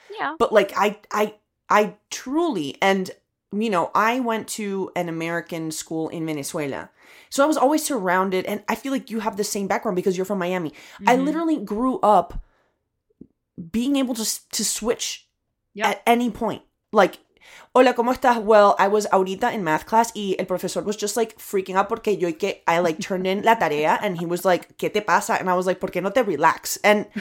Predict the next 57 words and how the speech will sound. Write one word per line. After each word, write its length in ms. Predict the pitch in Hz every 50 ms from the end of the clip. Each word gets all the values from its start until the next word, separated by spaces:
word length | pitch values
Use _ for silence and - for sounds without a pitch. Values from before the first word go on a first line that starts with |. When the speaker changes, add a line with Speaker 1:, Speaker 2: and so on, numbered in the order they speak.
| -
Speaker 1:
<laughs> 220 | - 523 554 - -
Speaker 2:
that 220 | - 262 254 202
was, 200 | 285 320 302 269 330
like, 200 | 311 311 311 -
normal. 600 | 226 214 240 277 392 - 202 170 156 156 160 - - _ _ _ _ -
Like, 120 | 269 240
that 80 | - 370
was 160 | 381 370 -
a, 120 | 359 - -
that 160 | - 285 381 370
was 140 | 381 359
just 180 | 349 339 - -
a 60 | 359
way 260 | 302 208 226 240 233
I 40 | 233
could 200 | 240 - 220 196
speak. 520 | - - - - 277 247 - - - - _
Speaker 1:
Yeah. 180 | - 180 196 226 - _ _ _ _ - -
Speaker 2:
'Cause 160 | - 254 262
that, 180 | 247 240 233 - 202
that 160 | 226 214 214
was 100 | 240 226
just 220 | - 240 226 -
how 240 | - 202 208 196 - -
everyone 600 | 180 180 175 175 180 208 202 185 180 180 180 175
around 400 | 160 160 165 160 160 165 165 175
me 80 | 180 185
spoke. 460 | - - - 254 277 247 - - - -
And 160 | 214 214 220
then 140 | 220 214 214
when 140 | 208 208 208
I 120 | 202 196 -
moved 520 | 185 185 185 190 196 220 240 269 262 285 -
here, 460 | - 202 165 151 147 151 147 - - _ _ _ _ _ _ _ _ _ _ _ _ _ _ - - 233 - _ _
and, 100 | 220 - -
and, 160 | 285 262 -
and, 100 | 269 262
like, 140 | 254 226 - -
I, 200 | 254 277 269 269 -
I 120 | 240 247
moved 280 | 247 254 269 247 180 196
everywhere. 340 | 185 180 190 175 151 156 147
Like, 160 | 165 160 -
I 100 | 196 196
lived 200 | 190 214 190 -
here 100 | - 196
as 100 | 170 -
a 40 | -
kid, 220 | - - 262 196
then 120 | 190 185 180
I 40 | 165
moved 200 | 175 170 156 151
back 160 | 165 165 -
to 80 | - 165
Venezuela. 380 | 147 147 156 - 240 226 226
So, 140 | 208 - 214
like, 200 | 202 196 196 -